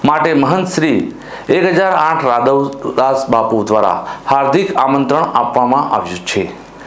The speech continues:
આવનાર સમયમાં આ મંદિર એક ભવ્ય નિર્માણ પામશે એવી વિશ્વાસભરી આશા વ્યક્ત કરવામાં આવી હતી.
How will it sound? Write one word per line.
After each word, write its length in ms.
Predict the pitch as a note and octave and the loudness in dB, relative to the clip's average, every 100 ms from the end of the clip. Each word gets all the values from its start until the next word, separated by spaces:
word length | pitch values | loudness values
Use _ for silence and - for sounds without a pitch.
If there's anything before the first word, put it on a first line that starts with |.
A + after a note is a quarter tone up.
| - | -6
આવનાર 400 | G#2 G#2+ B2 C3+ | -2 0 2 2
સમયમાં 580 | C3+ B2+ C3+ C3+ C#3+ C#3 | 0 0 2 2 2 2
આ 80 | A#2+ | 0
મંદિર 520 | A#2 A2+ A#2 C3 C3 | 2 2 2 0 0
એક 180 | A2+ A2+ | -2 0
ભવ્ય 240 | A2 A#2 | 0 2
નિર્માણ 480 | C3 B2+ A#2 A#2 A#2 | 2 0 2 0 0
પામશે 380 | A#2 A2+ A2 C3+ | 0 0 -2 -2
એવી 460 | B2+ A2+ A#2 F#2 - - - - | -2 -2 -2 -2 -6 -12 -12 -2
વિશ્વાસભરી 960 | D3+ E3+ E3+ F3+ F3+ C#3 C3 B2 - - - - | 0 0 0 2 0 0 2 2 0 -6 -10 -2
આશા 320 | C#3 C#3+ F#3 | 0 2 2
વ્યક્ત 340 | C#3+ D3+ D3+ | 2 0 0
કરવામાં 540 | D3 A#2+ A#2+ A#2+ C#3+ A2+ | 0 2 2 2 0 0
આવી 180 | G2 F#2+ | -2 -2
હતી. 380 | A#2 - F2+ | -2 -2 -4